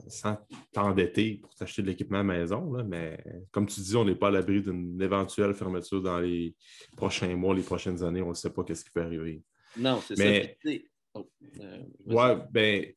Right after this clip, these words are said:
Speaker 1: comment tu fais justement pour, euh, essayer de garder tes mo-, tes clients puis tes clientes motivés en ce moment ?
Speaker 2: Ben,
Speaker 1: As-tu des
Speaker 2: c'est sûr
Speaker 1: conseils
Speaker 2: que
Speaker 1: que... tu leur donnes ?
Speaker 2: Ouais, ben, c'est sûr que moi, j'essaie de les écrire le plus souvent possible. Donc, tu sais, avec la
Speaker 1: Mm.
Speaker 2: plateforme Train et Auric, je pense que
Speaker 1: Ouais.
Speaker 2: c'est ça qu'ils utilisent aussi,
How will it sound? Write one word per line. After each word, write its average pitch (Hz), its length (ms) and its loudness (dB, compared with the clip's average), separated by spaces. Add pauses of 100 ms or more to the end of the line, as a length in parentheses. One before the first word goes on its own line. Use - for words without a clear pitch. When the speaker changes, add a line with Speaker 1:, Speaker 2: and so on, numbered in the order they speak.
(120)
Speaker 1:
comment 135 220 4
tu 143 120 -2
fais 160 200 4
justement 117 400 0
pour, 104 300 -2
euh, 90 420 -2 (160)
essayer 95 260 -2
de 101 60 -4
garder 98 260 4
tes 98 140 4
mo-, 92 180 2
tes 90 180 -6
clients 107 400 2
puis - 120 -18
tes 90 120 -4
clientes 98 400 0
motivés 92 380 0
en 110 100 2
ce - 140 -6
moment ? 101 240 0 (420)
Speaker 2:
Ben, 139 120 0
Speaker 1:
As-tu 147 140 2
des 101 80 4
Speaker 2:
c'est 92 40 6
sûr - 140 4
Speaker 1:
conseils 113 360 6
Speaker 2:
que 143 100 6
Speaker 1:
que... - 120 -6
tu 104 60 -2
leur 95 180 2
donnes ? 139 300 2 (800)
Speaker 2:
Ouais, 156 280 2
ben, 135 320 0
c'est - 140 -6
sûr 220 320 -2
que 123 220 2
moi, 139 240 0
j'essaie 160 320 0
de 160 60 -8
les 113 200 -4
écrire 131 480 -4 (160)
le 113 120 -4
plus 135 160 -12
souvent 131 360 -6
possible. 113 460 -8 (540)
Donc, 101 260 -12
tu - 60 -12
sais, 175 120 4
avec 127 160 2
la 110 140 2
Speaker 1:
Mm. - 20 -2
Speaker 2:
plateforme 151 420 -2
Train 147 220 0
et 123 140 2
Auric, 123 480 0
je - 320 4
pense 143 180 0
que 92 80 2
Speaker 1:
Ouais. 95 80 4
Speaker 2:
c'est 117 60 -2
ça 127 60 -8
qu'ils - 120 -16
utilisent 127 360 0
aussi, 190 300 -8